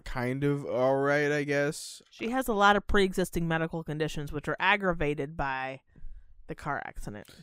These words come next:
Speaker 1: Yeah, like, I mean, she has back trauma already, so that's just now inflamed. So all of her, like, nerves that she has issues with, sciatic nerve and all that kinda good shit, is just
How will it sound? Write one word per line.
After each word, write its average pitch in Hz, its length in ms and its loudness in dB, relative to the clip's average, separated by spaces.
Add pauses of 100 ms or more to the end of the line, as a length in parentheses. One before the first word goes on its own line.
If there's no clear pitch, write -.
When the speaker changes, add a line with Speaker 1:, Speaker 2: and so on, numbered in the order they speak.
(100)
Speaker 1:
Yeah, 110 460 -2
like, 117 220 -4
I 117 40 -4
mean, 117 180 -4
she 127 160 -4
has 117 200 0
back 95 320 -4
trauma 98 440 -4
already, 92 760 -4
so 92 560 -6
that's 92 300 -8
just - 240 -14
now 90 560 -4
inflamed. 95 920 -8
So - 200 -8
all 101 300 0
of 98 100 -10
her, 101 200 -6
like, 95 300 -6 (760)
nerves 156 920 4
that 123 200 0
she 127 220 -2
has 117 440 2
issues 113 440 -6
with, 113 280 -2
sciatic 104 760 -2
nerve 107 400 -6
and 104 380 -10
all 104 200 -2
that 104 240 -6
kinda 110 240 -6
good 101 220 -8
shit, 101 420 -6
is 107 280 -6
just 98 400 -8